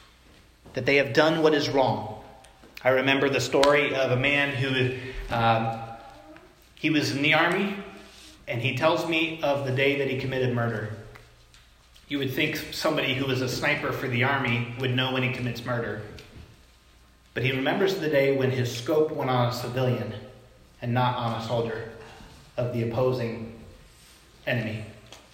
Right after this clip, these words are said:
And he said when he shot down the civilian, he said he heard in his head,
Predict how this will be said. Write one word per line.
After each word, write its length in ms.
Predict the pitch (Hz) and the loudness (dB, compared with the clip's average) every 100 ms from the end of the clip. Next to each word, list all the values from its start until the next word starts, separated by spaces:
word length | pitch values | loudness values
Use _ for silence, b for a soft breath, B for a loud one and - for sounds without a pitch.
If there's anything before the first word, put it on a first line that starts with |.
| - - - - | -20 -18 -18 -6
And 100 | 123 | -2
he 80 | 120 | 0
said 300 | - 127 120 | 0 0 2
when 140 | 120 | 0
he 80 | 120 | 0
shot 360 | - 160 - | 2 2 2
down 240 | 151 156 156 | 2 2 0
the 60 | |
civilian, 640 | 127 147 123 151 156 123 113 | -2 -2 0 2 2 0 0
he 100 | 120 | -2
said 300 | - 123 117 | 0 0 0
he 140 | 117 | -2
heard 500 | 117 156 165 175 175 | -2 -2 -2 -2 -4
in 220 | 170 147 | -4 -4
his 220 | 139 127 127 | -6 -6 0
head, 600 | 143 117 113 113 - | 2 2 0 -4 -8